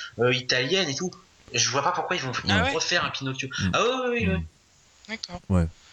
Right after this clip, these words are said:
Speaker 1: Donc,
Speaker 3: Donc,
Speaker 1: du coup,
Speaker 3: voilà.
Speaker 1: Pinocchio, je, c'est pas une bonne idée, non, non.
Speaker 3: Euh,
Speaker 2: Mais le pan là qui sort de, de, de Joyride là avec, euh, avec
Speaker 1: Ah.
Speaker 2: Hugh Jackman et tout, c'est pas Disney ça ?
Speaker 3: Non,
Speaker 1: Non,
Speaker 3: non.
Speaker 1: non, non, non, non, parce que à la base, euh, non, non, parce que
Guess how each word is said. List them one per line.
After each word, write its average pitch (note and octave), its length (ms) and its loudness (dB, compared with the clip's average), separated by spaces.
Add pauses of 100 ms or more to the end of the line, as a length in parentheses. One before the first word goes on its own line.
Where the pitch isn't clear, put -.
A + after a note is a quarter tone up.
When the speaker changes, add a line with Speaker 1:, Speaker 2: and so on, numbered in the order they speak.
Speaker 1:
Donc, B2+ 120 -2
Speaker 3:
Donc, - 40 2
Speaker 1:
du F#2+ 100 2
coup, F2 120 -2
Speaker 3:
voilà. E3 80 0
Speaker 1:
Pinocchio, D#3+ 360 2
je, - 100 0 (580)
c'est C#3 160 -4
pas D#3 120 2
une D#3 120 -4
bonne C#3+ 140 0
idée, B2+ 240 0
non, A#2 120 0
non. A#2 80 -2
Speaker 3:
Euh, - 360 -12 (260)
Speaker 2:
Mais F#3 100 0
le G#3 140 0
pan B3+ 320 0
là G3+ 140 0
qui F#3 160 -6
sort G#3 420 -2
de, D#3 760 0 (540)
de, D3+ 280 -2
de D#3 220 -2
Joyride F3+ 640 0
là D#3 240 0
avec, D3+ 340 -2
euh, D3 400 -2 (320)
avec D3+ 180 2
Speaker 1:
Ah. - 60 -2
Speaker 2:
Hugh G3 160 -4
Jackman G#3 240 -2
et G3+ 120 0
tout, - 80 -2
c'est - 80 -2
pas C3+ 100 -6
Disney B3+ 400 -4
ça ? F3+ 200 -6 (420)
Speaker 3:
Non, G#2 260 2
Speaker 1:
Non, D3 200 2
Speaker 3:
non. E3 220 2
Speaker 1:
non, - 0 -
non, C#3+ 220 0
non, C#3+ 140 0
non, E3 300 -2
parce A#2 180 0
que C3+ 100 -2
à B2 140 2
la B2 80 0
base, C3+ 260 0
euh, A2+ 600 2 (120)
non, C#3 120 2
non, E3+ 60 2
parce - 140 0
que D3 100 -4